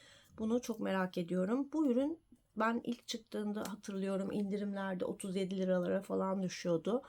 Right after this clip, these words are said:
E, ve ben hani almamıştım. E, e,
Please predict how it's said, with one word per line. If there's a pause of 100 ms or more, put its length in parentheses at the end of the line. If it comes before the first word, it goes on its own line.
(480)
E,
ve
ben (320)
hani
almamıştım. (140)
E, (2000)
e,